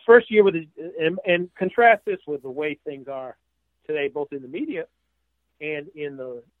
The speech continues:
in how the business of the N F L works. Upton's been the general manager for, you know, maybe a week, and he's getting ready to go to the owners' meeting. And in those days, in nineteen seventy-one, there was a thing called the option clause,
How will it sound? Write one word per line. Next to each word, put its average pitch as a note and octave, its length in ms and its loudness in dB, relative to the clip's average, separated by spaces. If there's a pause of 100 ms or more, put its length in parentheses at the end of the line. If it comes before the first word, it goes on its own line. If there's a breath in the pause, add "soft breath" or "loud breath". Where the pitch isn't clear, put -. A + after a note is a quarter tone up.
in B2+ 200 -12
how C3+ 140 -4
the B2 160 -4 (420)
business D3+ 380 -2
of C3 100 -8
the C3+ 120 -6
N B2+ 80 -6
F A#2+ 120 -10
L A#2 140 -8
works. B2 280 -12 (960 soft breath)
Upton's F3 320 8
been E3+ 160 2
the D3+ 60 -2
general D#3+ 260 2
manager D3+ 520 -2
for, C3+ 280 -6 (280)
you C3 100 -18
know, B2+ 380 -8 (340)
maybe D3+ 280 8
a C#3 40 12
week, E3 280 10 (720)
and C3+ 120 2
he's B2+ 80 0
getting E3+ 160 4
ready D#3+ 140 8
to D#3 80 2
go D#3 120 4
to D3 60 0
the C#3 120 -4
owners' E3+ 340 -4
meeting. C3+ 320 -12 (200)
And C3 340 -8 (120)
in C#3 80 -10
those F3 280 4
days, C#3 440 2
in B2 100 -10
nineteen C#3 340 -6
seventy-one, C3+ 680 -6 (520)
there C3 80 -6
was C3+ 100 -2
a - 40 -10
thing D#3 160 0
called C#3 200 2
the C#3 100 0
option D3 380 -2
clause, A#2+ 360 -14